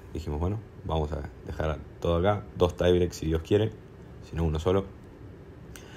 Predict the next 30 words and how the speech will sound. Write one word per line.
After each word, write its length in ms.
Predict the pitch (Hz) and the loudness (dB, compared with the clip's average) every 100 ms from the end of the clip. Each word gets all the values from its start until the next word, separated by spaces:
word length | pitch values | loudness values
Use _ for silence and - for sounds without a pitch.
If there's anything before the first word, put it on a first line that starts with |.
| - - - - | -18 -18 -12 -4
Eh, 280 | 80 76 - | -2 -2 -4
encima 260 | 80 101 90 | -2 6 6
arrancamos 340 | 82 90 82 | 8 8 6
perdiendo, 320 | 78 98 92 | 6 6 6
si 80 | 80 | 4
no, 300 | 80 73 58 | 2 2 0
no 80 | 78 | 0
me 100 | 80 | 0
equivoco, 320 | 78 80 80 | 2 2 2
el 80 | 78 | 2
tiebreak. 360 | 82 87 90 - - - - - - - - - - - - - | 2 4 2 -2 -14 -16 -18 -18 -18 -18 -18 -18 -18 -18 -18 -14
Creo 240 | - 82 78 | 0 2 4
que, 320 | 78 76 73 - - - | 4 2 -2 -6 -10 -2
creo 140 | 82 | 2
que 60 | 80 | 4
arrancamos 400 | 76 78 80 76 | 4 2 2 2
dos 100 | 78 | 0
cero 200 | 80 78 | 0 2
abajo. 220 | 78 78 - - - - - - | 2 -2 -10 -18 -18 -16 -14 -6
Ahí 240 | 78 78 80 | -2 -2 -2
sí, 140 | 76 | -4
primer 260 | - 78 78 | -2 0 0
punto 240 | 78 80 78 | 0 0 0
que 60 | |
se 100 | 76 | -2
nos 140 | 76 78 | -2 0
va 80 | 78 | 0
con 140 | 80 | 2
Luli. 340 | 90 98 98 - - - - - - - - - - - - - - - | 4 6 4 2 -8 -16 -16 -18 -18 -18 -18 -20 -20 -18 -18 -18 -18 -8
Esta 500 | 82 - - 76 | -6 -4 -4 -4